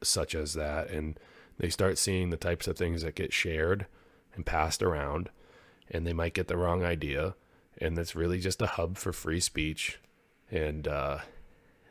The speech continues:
that's that. And just wanna make sure that people aren't throwing anybody under the bus to these technocrat-, technocratic,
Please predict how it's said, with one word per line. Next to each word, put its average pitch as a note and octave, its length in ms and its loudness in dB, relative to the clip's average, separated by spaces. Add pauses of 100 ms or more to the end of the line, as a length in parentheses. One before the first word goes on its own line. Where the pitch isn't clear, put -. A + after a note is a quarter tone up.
that's - 240 0
that. A2 380 2 (680)
And D2+ 480 -2 (1000)
just G2 220 -4
wanna F2+ 160 2
make E2 180 0
sure F#2 200 2
that F2+ 160 -4
people - 320 -6
aren't E2 300 -2 (760)
throwing F#2 400 2
anybody F2+ 360 2
under F2+ 160 0
the D2+ 80 -4
bus F2+ 480 2
to - 140 -6
these D#2+ 340 -2 (120)
technocrat-, D#2+ 680 -2 (380)
technocratic, E2 800 -2